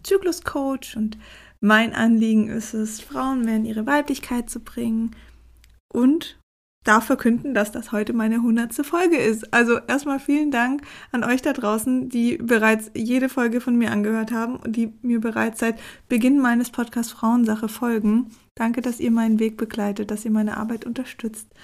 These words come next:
und dass ihr einfach da seid. Ja, heute ist die hundertste Folge. Ich kann's selber gar nicht glauben.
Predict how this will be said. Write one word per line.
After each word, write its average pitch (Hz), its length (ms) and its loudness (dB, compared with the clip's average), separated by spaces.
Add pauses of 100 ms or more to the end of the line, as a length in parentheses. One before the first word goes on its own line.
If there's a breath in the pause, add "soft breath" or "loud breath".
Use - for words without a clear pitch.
(440 loud breath)
und 226 540 2
dass 254 140 -8
ihr - 100 -6
einfach 220 300 -2
da 202 300 -2
seid. 202 400 0 (640 loud breath)
Ja, 370 300 6
heute 226 220 2
ist 233 100 -8
die 262 80 6
hundertste 254 400 4
Folge. 285 320 4
Ich 220 120 0
kann's 247 300 -2
selber 262 580 -2 (100)
gar 247 160 -4
nicht 254 180 -4
glauben. 220 480 0